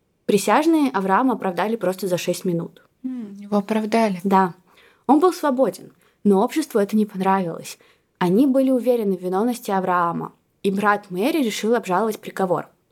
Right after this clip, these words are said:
Speaker 1: Тогда, в то время, в Англии существовал закон, позволяющий членам семьи обжаловать приговор суда.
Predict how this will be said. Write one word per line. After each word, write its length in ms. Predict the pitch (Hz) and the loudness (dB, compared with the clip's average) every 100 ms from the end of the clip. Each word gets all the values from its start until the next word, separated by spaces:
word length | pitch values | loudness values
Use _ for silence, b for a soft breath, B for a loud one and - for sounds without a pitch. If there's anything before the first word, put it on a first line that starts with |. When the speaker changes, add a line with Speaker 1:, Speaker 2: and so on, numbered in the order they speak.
| _ | _
Speaker 1:
Тогда, 540 | 196 185 160 175 311 - b b _ | -2 0 0 2 0 -4 b b _
в 80 | - | 2
то 120 | 208 | 2
время, 380 | 175 202 320 247 | 2 2 2 2
в 80 | |
Англии 280 | 208 262 277 | 2 2 0
существовал 460 | 240 208 - 202 247 | -2 -10 -8 -4 -2
закон, 400 | 254 254 185 165 | -4 -2 -2 0
позволяющий 760 | 185 185 202 220 190 165 - | -4 0 0 2 0 -2 -6
членам 400 | - - 190 170 | -10 -2 0 0
семьи 360 | 156 175 180 339 | -2 -4 0 0
обжаловать 520 | - 185 185 269 269 | -2 -2 0 0 0
приговор 380 | 208 190 175 208 | -6 -4 -2 -2
суда. 400 | - 226 170 | -2 -4 -4